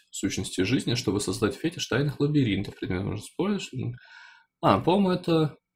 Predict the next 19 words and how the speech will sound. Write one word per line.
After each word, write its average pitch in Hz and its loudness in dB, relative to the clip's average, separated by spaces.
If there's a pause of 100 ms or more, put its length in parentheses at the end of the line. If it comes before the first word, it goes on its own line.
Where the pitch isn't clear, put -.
третий 127 2
уровень 95 4 (440)
для 90 2
эссенции. 90 2 (380)
Неплохо, 90 0
неплохо. 95 -4
Все - -4
равно 170 0
их - -6
пятнадцать - -4
штучек - -6
нужно. 92 -6 (460)
Так - -10
что 92 -6 (920)
еще - -4
пару 90 0
недель 90 0
буду 90 0
собирать. 87 0